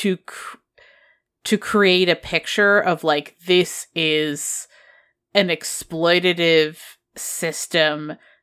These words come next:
that doesn't take care of the people within it. And one of the ways in which it doesn't take care of them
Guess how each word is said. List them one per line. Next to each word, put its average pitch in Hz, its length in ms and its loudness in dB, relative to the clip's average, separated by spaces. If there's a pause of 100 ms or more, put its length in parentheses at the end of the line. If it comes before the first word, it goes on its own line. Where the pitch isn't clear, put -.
that 175 360 -2
doesn't 170 480 0
take - 480 -8
care 151 640 0
of 165 260 0
the 151 100 -2
people 156 520 -4
within 151 420 -2
it. - 320 -6 (460)
And 165 240 -2
one 165 460 0
of 175 160 0
the 180 100 2
ways 165 360 0
in 165 120 -4
which 160 240 -2
it 160 140 -4
doesn't 160 280 -2
take 151 220 -4
care 151 300 2
of 147 120 -6
them 143 360 -4